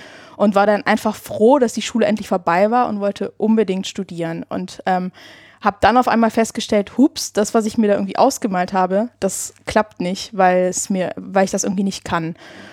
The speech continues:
Und dann hab ich ein paar Monate gebraucht und, ähm,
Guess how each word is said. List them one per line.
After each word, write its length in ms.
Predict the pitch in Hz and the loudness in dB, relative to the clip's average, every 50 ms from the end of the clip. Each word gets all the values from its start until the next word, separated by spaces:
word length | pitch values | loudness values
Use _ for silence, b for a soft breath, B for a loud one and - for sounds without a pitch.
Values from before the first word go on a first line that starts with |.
| B B B B | B B B B
Und 500 | 190 196 196 185 - - - - _ - | 0 0 0 0 -2 -6 -10 -6 _ 0
dann 160 | 190 190 196 | 0 0 0
hab 80 | 196 196 | 0 -2
ich 260 | 202 - - - - _ _ _ _ | -2 -4 -6 -12 -14 _ _ _ _
ein 140 | - - - | -18 -18 -12
paar 220 | - - 214 190 | -4 0 0 2
Monate 400 | 196 196 202 220 220 214 - 202 | 2 2 2 2 0 0 0 -4
gebraucht 800 | 185 185 175 - 180 165 175 180 208 254 311 320 311 - - - | -6 -6 -8 -10 -6 -2 2 4 4 6 4 2 0 -4 -14 -10
und, 360 | - 202 202 202 190 - - - - | -6 -6 -6 -6 -8 -10 -10 -8 -4
ähm, 460 | 190 185 185 185 185 185 185 - - | -2 -2 -2 -2 -4 -6 -10 -12 -14